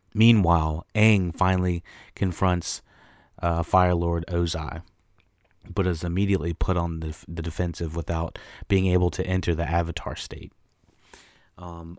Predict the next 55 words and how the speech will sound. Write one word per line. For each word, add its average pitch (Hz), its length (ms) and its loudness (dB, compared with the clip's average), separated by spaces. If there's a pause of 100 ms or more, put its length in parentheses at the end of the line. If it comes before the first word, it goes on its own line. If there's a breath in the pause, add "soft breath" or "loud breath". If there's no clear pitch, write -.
I 107 120 -2
love 107 440 4
everything 90 420 -4
that 90 120 -8
we 90 100 -6
have 87 300 -6
with 87 340 -6
the 92 140 -4
Iroh 92 380 0
character. 90 580 -4
I 107 100 -2
do 135 240 2
feel 165 300 -4
like 139 320 -2 (320 loud breath)
the 107 80 -6
more 113 220 0
I 127 60 0
think 127 240 -4
about 135 280 0
it, 143 100 -2
we 110 100 -2
should 113 220 -4
have 110 100 -2
had 107 200 -4
a 98 60 -4
little 98 320 -4
bit 107 180 -2
more 101 300 -2
with 98 280 -4
Iroh 92 640 -2 (580 loud breath)
and, 92 640 -2
uh, 85 480 -4 (540)
you 98 60 -6
know, 85 260 -6
Fire 92 300 -2
Lord 90 320 -4
Ozai, 92 540 0 (140)
but 85 220 -4 (240)
mostly 113 640 -4
I 98 140 -4
think 110 360 -8
they 98 200 -4
didn't 95 280 -4
write 92 240 -2
as 90 140 -8
much 92 260 -6
for - 140 -6
Iroh 87 540 -4
because 87 520 -6
they 87 120 -8
didn't 82 300 -10
have 85 100 -10
the 82 80 -16
voice 80 320 -14
actor, 78 400 -18